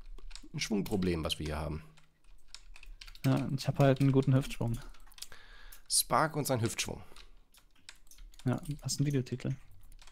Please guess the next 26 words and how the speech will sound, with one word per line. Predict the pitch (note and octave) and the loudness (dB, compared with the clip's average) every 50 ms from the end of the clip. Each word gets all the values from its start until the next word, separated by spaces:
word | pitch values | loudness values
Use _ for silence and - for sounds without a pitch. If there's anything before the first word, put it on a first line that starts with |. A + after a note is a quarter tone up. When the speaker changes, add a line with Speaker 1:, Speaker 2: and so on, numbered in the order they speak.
| - - | -4 -2
Speaker 1:
Ja, | A2+ G2 F#2 F#2+ G2 G#2 | 2 4 6 8 8 8
ich | G#2 - - | 6 4 2
bin, | - A2+ A2 G#2+ | 0 2 2 2
ich, | G#2 F#2+ F#2 F#2 | 0 0 -2 -2
ich | F#2+ F#2 - - | -2 -2 0 2
kann's | A2 G2 - | 2 2 4
mir | - - | 4 2
eh | F#2+ | 2
nicht | F2+ D#2+ | 2 2
merken. | D#2+ D2+ C#2+ - - D#2+ D#2 - - - | 2 2 2 2 2 -2 -4 -6 -4 -2
Also, | - F2 E2+ E2 - - - - - - - - - - - - - | 0 0 0 0 -2 -4 -8 -8 -8 -6 -6 -6 -8 -8 -10 -6 0
der | - G2 G2 G2 G2+ G2 - - | 4 6 8 8 8 8 8 8
inoffizielle | D3+ D#3 C3 B2+ A#2+ - B2 A#2+ A2+ A2 | 8 8 8 6 4 2 4 4 4 4
Videotitel | A#2 A#2 A2 - B2 A2+ A2 G2 | 4 2 2 2 0 -2 0 0
heute | G#2 G2 G2 - F#2 | 0 0 0 0 -2
ist | - - F2+ - - - | -2 -2 -4 -2 -2 -4
Spark | - - F#2+ G2 G2 - | -2 2 2 2 2 2
und | F#2+ F2+ | 0 0
sein | F2 D#2+ | 0 0
Hüftschwung. | D#2+ - - - F2 D#2+ - - - - - - - - - - - - - - - - - - - - - - - - - - - - - - - - - - - - | -2 -4 -4 -4 -6 -6 -6 -8 -10 -10 -10 -12 -12 -12 -10 -10 -10 -10 -8 -10 -10 -10 -10 -10 -8 -8 -8 -8 -8 -8 -8 -8 -8 -8 -8 -10 -10 -12 -14 -16 -14 -12
Da | - - | -10 -10
fahr | - - - - | -10 -10 -10 -12
ich | - | -10
gleich | - - - - - | -8 -8 -8 -6 -6
mal | - | -6
hinterher. | - - - D2+ D2 - | -6 -6 -6 -6 -6 -8